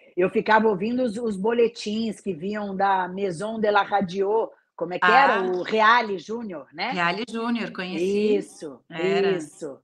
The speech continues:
Speaker 2: Eu ligava
Speaker 1: Ah,
Speaker 2: pro
Speaker 1: tempo
Speaker 2: Reale, "Oi,
Speaker 1: muito bom.
Speaker 2: Reale, vamos entrar no ar e tal", que aí você também colocava na central. E aí depois eu pedi pra começar, essa história é legal também, o, tinha o Álvares Alves de Faria, você lembra dele, o poeta da sua época? Era redator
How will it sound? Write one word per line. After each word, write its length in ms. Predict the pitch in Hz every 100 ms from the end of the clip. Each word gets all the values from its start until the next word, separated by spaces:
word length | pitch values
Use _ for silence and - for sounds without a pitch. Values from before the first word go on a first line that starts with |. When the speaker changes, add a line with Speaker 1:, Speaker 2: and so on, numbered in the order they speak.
| _
Speaker 2:
Eu 100 | 190
ligava 360 | 220 226 202 175
Speaker 1:
Ah, 20 |
Speaker 2:
pro 100 | 202
Speaker 1:
tempo 100 | 214
Speaker 2:
Reale, 240 | 208 190 214
"Oi, 80 | 247
Speaker 1:
muito 180 | 254
bom. 0 |
Speaker 2:
Reale, 340 | 247 233 214 196
vamos 240 | 196 233
entrar 240 | 233 233 220
no 80 | 208
ar 360 | 226 254 226
e 40 | 202
tal", 260 | 208 214 208
que 80 |
aí 100 | 208
você 120 | 208 220
também 240 | 214 214
colocava 420 | 214 208 208 202
na 120 | 202 196
central. 720 | 226 220 214 208 220 220 220 _ _ _ _ _ _ -
E 100 | 214
aí 200 | 220 240
depois 500 | 240 262 254 254 262
eu 80 | 269
pedi 280 | 262 214 247
pra 200 | 254 254
começar, 520 | 254 240 240 240 233
essa 160 | 220 240
história 260 | 254 277
é 20 |
legal 300 | 262 220 190 170
também, 360 | 175 175 165
o, 260 | 160 170 175
tinha 260 | 170 220 220
o 200 | 214 208
Álvares 720 | 208 233 226 220 208 190 _ -
Alves 420 | 180 208 185 202
de 80 | 190
Faria, 320 | - 202 185
você 140 | 185 214
lembra 240 | 269 208
dele, 220 | 208 240
o 40 | -
poeta 500 | 196 208 226 196 175
da 80 | 180
sua 180 | 185 196
época? 340 | 220 196 -
Era 120 | 170 175
redator 500 | 196 190 175 220